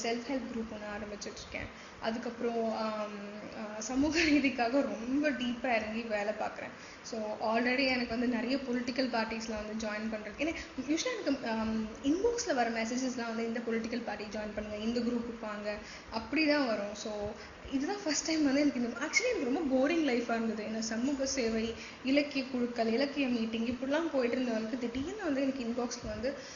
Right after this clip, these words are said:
ஆம், இவ்வளோ ஒரு அழகான ஒரு பரிச்சயம். எப்-, இந்த ஆண்கள்லாம் எப்படி யோசிக்கிறாங்க? Actually, நான் எதுக்கு உங்களை ரெண்டு நாள்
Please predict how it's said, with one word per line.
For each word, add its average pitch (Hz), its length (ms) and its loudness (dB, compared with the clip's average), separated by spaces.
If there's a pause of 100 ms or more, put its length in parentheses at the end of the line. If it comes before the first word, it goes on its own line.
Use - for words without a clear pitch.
(160)
ஆம், 214 460 -6 (180)
இவ்வளோ 427 480 0
ஒரு 320 140 0
அழகான 247 560 0
ஒரு 269 200 2
பரிச்சயம். 247 580 -2 (100)
எப்-, 226 300 -8
இந்த 233 140 2
ஆண்கள்லாம் 330 560 0
எப்படி 262 280 -2
யோசிக்கிறாங்க? 226 600 -2 (260)
Actually, 494 180 2
நான் 285 100 2
எதுக்கு 466 260 6
உங்களை 285 220 4
ரெண்டு 247 220 4
நாள் 339 180 2